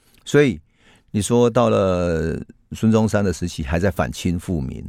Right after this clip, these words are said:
哈，之外呢，他又说驱除鞑虏，恢复中华。所以你要知道，这些汉族的传统意识非常强烈的，因此台湾人，特别是因为有郑成功、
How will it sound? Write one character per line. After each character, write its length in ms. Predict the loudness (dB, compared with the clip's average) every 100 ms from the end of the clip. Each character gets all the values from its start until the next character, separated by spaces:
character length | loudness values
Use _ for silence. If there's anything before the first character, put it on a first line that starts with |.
| -8
哈， 200 | -8 -8 _ _ _ _ -8
之 240 | -2 2
外 220 | 2 2
呢， 120 | 0
他 160 | 0 2
又 100 | 2
说 140 | 2
驱 240 | 0 2 2
除 220 | 0 -6
鞑 260 | -2 0 0
虏， 160 | -2
恢 180 | -2 -2
复 180 | -2 -6
中 260 | -4 -4
华。 320 | -6 -10 -14 _ _ _ _ _ -2
所 160 | 2
以 120 | 2 0 _ -20 -8
你 120 | 2 4
要 120 | 4
知 160 | 0
道， 160 | 0 0
这 100 | 0
些 140 | 0
汉 500 | 0 -2 0 2 2
族 320 | 0 -4 -8 -6
的 120 | -6
传 240 | -2 -2
统 120 | -2 -2
意 140 | -4
识 100 | -4
非 260 | -6 0 0
常 200 | 0 -4
强 260 | -6 -6 -4
烈 180 | -4
的， 140 | -6 -14 _ -20 -2
因 100 | 0
此 160 | 0 -4 -12 -20 _
台 160 | 0 4
湾 200 | 6 4
人， 240 | 4 2
特 200 | 0 0
别 180 | 2 0
是 180 | 0 0
因 200 | 2 2
为 100 | 2
有 140 | 0
郑 180 | 0 0
成 240 | 0 -2
功、 380 | 2 2 2 -2